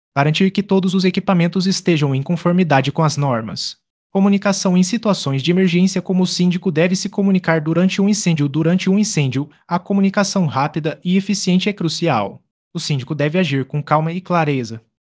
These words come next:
Aqui estão algumas dicas. Um. Use um tom de voz firme. Isso ajuda a transmitir confiança. Dois. Seja direto, não rodeios.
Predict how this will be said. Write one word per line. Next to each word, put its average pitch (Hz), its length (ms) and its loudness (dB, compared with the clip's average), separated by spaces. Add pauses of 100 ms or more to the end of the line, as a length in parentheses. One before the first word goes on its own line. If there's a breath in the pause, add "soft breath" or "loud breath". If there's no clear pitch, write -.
Aqui 165 260 0
estão 196 260 2
algumas 147 400 2
dicas. 123 560 -2
Um. 113 240 -6 (360)
Use 190 220 2
um 208 80 2
tom 185 180 2
de 185 100 4
voz 147 260 2
firme. 120 420 -2 (140)
Isso 175 180 0
ajuda 165 240 2
a 165 40 0
transmitir 180 520 2
confiança. 156 800 -4 (320)
Dois. 143 480 2 (260)
Seja 175 240 6
direto, 131 540 0
não 156 200 4
rodeios. 135 680 0